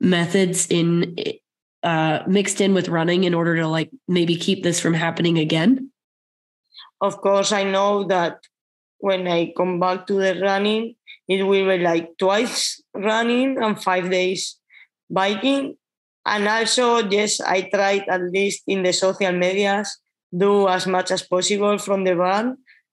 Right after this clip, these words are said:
Speaker 2: And also, eh, when you are injured, you like to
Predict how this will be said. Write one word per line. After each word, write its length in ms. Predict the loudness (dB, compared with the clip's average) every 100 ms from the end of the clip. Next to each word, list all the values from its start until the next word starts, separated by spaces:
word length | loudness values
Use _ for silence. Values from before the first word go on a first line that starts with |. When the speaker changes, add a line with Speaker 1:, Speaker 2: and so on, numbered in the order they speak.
| _
Speaker 2:
And 180 | -2 0
also, 720 | 0 0 0 2 2 0 -4 -18 _ _ _ _ _
eh, 340 | -4 0 0 0
when 260 | 0 0
you 520 | 0 0 2 2 0 0
are 240 | 0 0
injured, 480 | 0 0 2 2 0 -4 -10
you 180 | -4 0
like 400 | 2 0 -2 -4
to 400 | -2 -2 -2